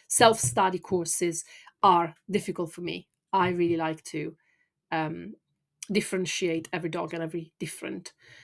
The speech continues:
um, need. So that's it for today.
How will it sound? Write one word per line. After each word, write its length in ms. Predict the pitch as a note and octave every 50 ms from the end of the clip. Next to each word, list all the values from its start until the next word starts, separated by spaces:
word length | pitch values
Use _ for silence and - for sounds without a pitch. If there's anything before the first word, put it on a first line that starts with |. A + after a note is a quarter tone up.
| - _ _ _ -
um, 360 | F3+ F3 E3+ E3 D#3 F#3 G#3+ _ _ -
need. 420 | G3+ F3 F3 D#3+ D#3+ E3 D#3 - - _ _ _ _ _ - _ - - - - - _
So 480 | - - - C4 B3+ A#3+ A3+ A#3 - - _
that's 240 | - A3+ C#4 C#4 -
it 100 | - E4+ -
for 80 | -
today. 440 | - - F4 E4 G#3 F#3 B3+ C4+ C#4